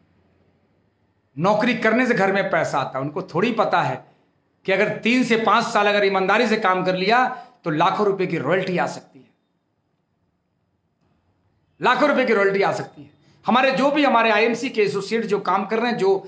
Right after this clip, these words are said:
शादीशुदा है, मैं उनकी पत्नी से कहना चाहता हूं, उनकी wife से कहना चाहता हूं कि अपने husband को प्रेरित करें, अपने husband को प्रेरित करें। अगर आप प्रेरित करेंगे, उनका मोरल, उनका मनोबल बढ़ेगा। जब मनोबल बढ़ेगा,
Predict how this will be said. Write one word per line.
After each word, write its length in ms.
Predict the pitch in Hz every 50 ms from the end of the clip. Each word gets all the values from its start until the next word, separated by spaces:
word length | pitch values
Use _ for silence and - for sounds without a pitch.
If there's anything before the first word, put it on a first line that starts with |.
| - - - -
शादीशुदा 720 | - - - 175 208 247 269 285 - - 226 220 226 214
है, 120 | 208 208 202
मैं 80 | 214
उनकी 240 | 214 214 214 240 233
पत्नी 500 | - - - 233 220 - - 285 302 302
से 120 | - 233 226
कहना 280 | 226 208 190 190 190
चाहता 320 | - 165 170 165 165 170 175
हूं, 160 | 170 165 165 - - - - _ -
उनकी 260 | 226 254 240 285 262 220 170 156
wife 240 | 202 247 302 339
से 180 | 262 208 - 269
कहना 280 | 277 247 220 214 214 208
चाहता 300 | - 196 190 190 - 190
हूं 180 | 175 151 143 - - _ _ _ _ _ _ _ -
कि 60 | 240
अपने 260 | 262 254 262 262 269 262
husband 520 | 214 175 208 214 175 214 285 302 302 -
को 60 | 277
प्रेरित 420 | 269 - 214 208 208 220 220 - -
करें, 360 | 190 175 165 139 - - - - _ _ _ _ _ _ _ _ _ _ _ _ _ _ _ _ -
अपने 240 | - - 294 311 311
husband 500 | 233 220 254 - - 285 311 330 339 320
को 140 | 302 302 302
प्रेरित 320 | 269 262 262 277 262 262 -
करें। 420 | 247 233 226 190 156 170 - - - _ _ _ _ _ _ _ _ _ _ _ _ _ _ _ _ _ _
अगर 220 | 214 240 277 311 302
आप 280 | 277 277 285 277 277
प्रेरित 360 | 277 262 294 330 349 339 -
करेंगे, 280 | 285 277 277 269 262 262
उनका 260 | 254 247 - - 240
मोरल, 600 | 214 196 196 208 233 254 - - - 135 - - - - - _ _ -
उनका 260 | 214 226 220 269 247
मनोबल 480 | 226 202 208 233 285 311 320 320 302 302
बढ़ेगा। 380 | 262 247 240 226 226 226 214
जब 160 | 214 214 226
मनोबल 400 | 214 208 208 220 254 269 285 285
बढ़ेगा, 640 | 247 226 220 220 220 214 214 190 156 - - -